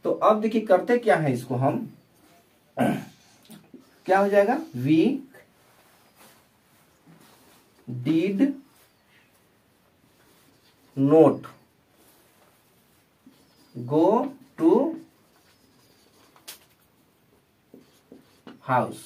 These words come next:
did not go to house, इस तरह से। ये negative हो गया भाई।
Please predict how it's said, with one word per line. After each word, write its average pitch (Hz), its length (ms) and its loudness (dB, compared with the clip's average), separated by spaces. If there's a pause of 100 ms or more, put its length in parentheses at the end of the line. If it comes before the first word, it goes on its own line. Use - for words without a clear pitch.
(4000)
did 139 240 -2
not 151 280 -2
go 135 120 -2 (100)
to 247 120 4 (420)
house, 101 280 -12 (580)
इस 151 240 -2
तरह 113 160 -2
से। - 240 -8
ये 220 80 4
negative 214 580 2
हो 160 100 4
गया 139 180 0
भाई। 113 300 -8